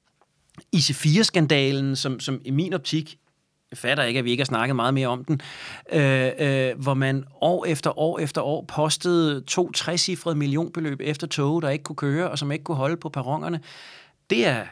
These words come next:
effort justification, som vi talte om i forrige udsendelse. Nu, nu har vi investeret så meget, nu har vi brugt så meget energi,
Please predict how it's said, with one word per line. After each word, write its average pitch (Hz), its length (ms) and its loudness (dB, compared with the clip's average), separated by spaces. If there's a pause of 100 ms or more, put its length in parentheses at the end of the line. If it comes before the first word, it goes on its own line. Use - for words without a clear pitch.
(140)
effort - 320 0
justification, 147 760 -2
som 139 180 -2
vi 135 60 -2
talte 147 340 -2
om - 120 -2
i 143 60 -2
forrige 156 340 2
udsendelse. 156 540 0
Nu, 160 240 -2
nu 165 160 0
har 165 340 -2
vi 185 120 -6
investeret 160 640 2
så 165 80 0
meget, 135 440 0
nu 165 100 -2
har 143 240 -4
vi 160 100 -8
brugt 147 280 -4
så 147 80 -4
meget 147 460 0
energi, 143 420 -4